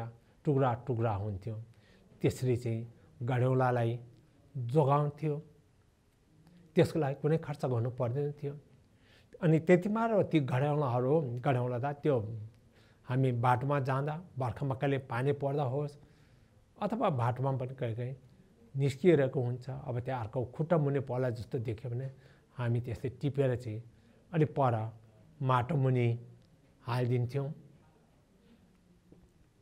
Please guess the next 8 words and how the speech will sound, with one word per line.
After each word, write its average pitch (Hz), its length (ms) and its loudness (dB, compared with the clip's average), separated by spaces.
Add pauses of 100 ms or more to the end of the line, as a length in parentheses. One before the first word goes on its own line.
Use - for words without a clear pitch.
(320)
कुनै 220 140 8
घडेउलालाई 143 720 6 (1120)
प्रशस्त - 400 -2 (160)
कमिलाले 131 540 2 (300)
खाइरहेको 156 480 2
हामी 117 220 -2
देख्छौँ। 123 400 -2 (720)
त्यसले 175 240 4